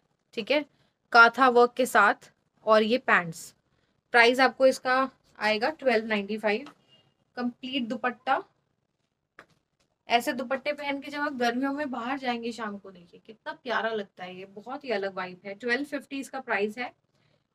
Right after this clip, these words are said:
और size आएगा इसमें थर्टी एट होंगे। एक last piece आज की sale के लिए हम आपको ये एक single piece gown देने वाले हैं, pure cotton में Single piece ये gown आएगा।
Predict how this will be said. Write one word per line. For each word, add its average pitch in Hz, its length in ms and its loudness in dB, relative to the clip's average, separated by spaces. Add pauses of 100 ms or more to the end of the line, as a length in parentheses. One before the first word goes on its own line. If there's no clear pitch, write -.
और 208 440 0
size 233 360 0
आएगा 220 260 2
इसमें 247 300 -6 (100)
थर्टी 214 240 -2
एट 202 120 0
होंगे। 175 320 -20 (520)
एक 262 160 -2
last 269 480 2
piece 320 240 -8
आज 262 200 2
की 294 140 -8
sale 262 280 -6
के 254 100 -12
लिए 269 120 -6
हम 277 140 -6
आपको 247 280 -2
ये 262 200 -6
एक 262 120 -12
single 262 360 -6
piece 269 240 -6 (120)
gown 214 320 -2
देने 233 260 -4
वाले 220 260 -4
हैं, 233 220 -8
pure 233 400 -2
cotton 214 320 -6
में 226 260 -8 (140)
Single 220 260 -6
piece 226 340 -14
ये 247 80 -12
gown 214 340 -2
आएगा। 202 340 -6